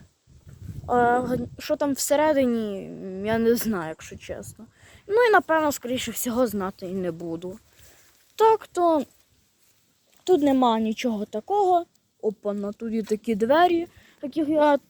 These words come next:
тільки що не замічав. Це тут є туди вхід, але, як я поняв, ми туди точно не підемо. От, ми зараз йдемо кудись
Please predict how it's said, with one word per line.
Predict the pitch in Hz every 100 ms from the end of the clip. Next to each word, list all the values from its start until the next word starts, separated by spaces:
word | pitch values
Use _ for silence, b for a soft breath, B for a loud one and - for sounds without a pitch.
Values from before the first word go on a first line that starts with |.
| 277 -
тільки | - 254 254
що | 247 247
не | 233
замічав. | 226 214 214 - 202 240 B B B B
Це | 330 311
тут | 269
є | 247 247 233
туди | 233 233
вхід, | 226 - 381 -
але, | 226 233 233
як | 220 262
я |
поняв, | 247 349 370 349 311 247 B B
ми | 247 247 277
туди | 277 226 220 233 233 - b b b
точно | - 226 233 226 208
не | 196
підемо. | 180 - 160 160 160 180 180 - -
От, | 208 - - - - - -
ми |
зараз | 226 254 247 -
йдемо | 220 214 233
кудись | 269 269 320 -